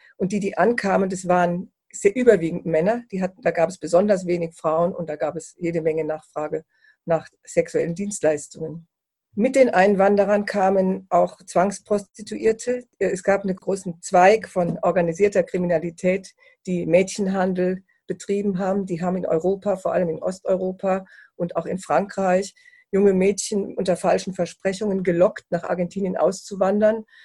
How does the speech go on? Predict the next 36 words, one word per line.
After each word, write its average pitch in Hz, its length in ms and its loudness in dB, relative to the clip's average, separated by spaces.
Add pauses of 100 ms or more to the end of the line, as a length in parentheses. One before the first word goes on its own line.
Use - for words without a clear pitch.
Es - 160 -8
wurde 190 180 4
ihnen 185 120 -2
versprochen, 185 640 -2 (220)
dort 151 180 -4
zu 151 160 -8
heiraten 190 580 2
oder 160 280 -2
ein-, 160 240 -6
eine 160 140 -4
gute 160 240 -10
Stelle 214 340 0
zu 196 180 -14
kriegen. 190 520 -6 (400)
Auf 170 140 2
dem 170 100 -6
Schiff 220 280 -8
wurden 185 220 0
sie 160 140 -6
schon 170 480 -4 (320)
missbraucht 185 760 2
und 170 280 -2
sind 196 300 -8
dann 170 140 4
sofort 180 280 -2
in 170 80 -6
die 165 100 -6
Bordelle 170 400 2
gewandert 170 440 0
und 170 220 -6
unter 175 240 -2
übelsten 190 400 -6
Bedingungen 156 480 -4
dort 147 160 -6
ausgebeutet - 720 -8
worden. - 340 -10